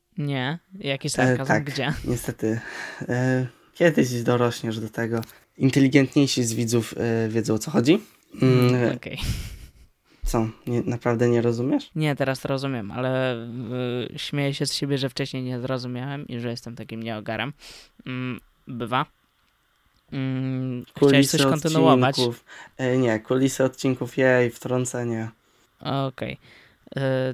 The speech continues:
Speaker 1: to ja przejdę dalej do kolejnego serialu, mianowicie, mm, od pewnego czasu wiadomo, że H B O zabrało się za prequele do Gry o Tron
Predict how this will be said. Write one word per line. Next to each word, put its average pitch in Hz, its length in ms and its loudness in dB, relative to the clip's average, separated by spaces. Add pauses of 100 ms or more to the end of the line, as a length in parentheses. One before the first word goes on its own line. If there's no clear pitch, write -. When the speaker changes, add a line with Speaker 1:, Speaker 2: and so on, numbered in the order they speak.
Speaker 1:
to 147 80 0
ja 143 100 2
przejdę 131 400 -2
dalej 120 360 -4 (300)
do 190 200 -8
kolejnego 143 500 -4
serialu, 131 520 0
mianowicie, 131 680 -4 (120)
mm, 131 540 -6 (140)
od - 260 -10
pewnego 127 400 -4
czasu 127 280 -8
wiadomo, 127 420 -4
że 120 340 -6
H 120 280 -4
B 123 320 -2
O 123 140 -2
zabrało 120 460 -4
się 120 180 -10
za 117 480 -4
prequele 123 520 -4 (440)
do 123 200 -4
Gry 120 220 -4
o 120 80 -4
Tron 113 320 -8